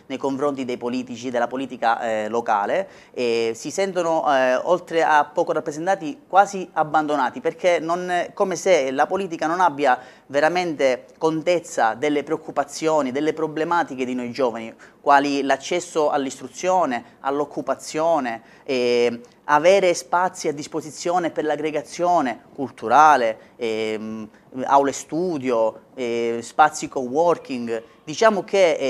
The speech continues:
eh, noi giovani ci sentiamo quasi trascurati e questo porta a scarsa fiducia. Addirittura molti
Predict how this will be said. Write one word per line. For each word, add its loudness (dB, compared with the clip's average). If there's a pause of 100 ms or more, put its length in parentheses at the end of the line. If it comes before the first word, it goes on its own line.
(200)
eh, -4
noi -4
giovani 2
ci -10
sentiamo -4
quasi -2
trascurati -4
e -8
questo -6
porta -2
a 0
scarsa -4
fiducia. -4
Addirittura -2
molti 0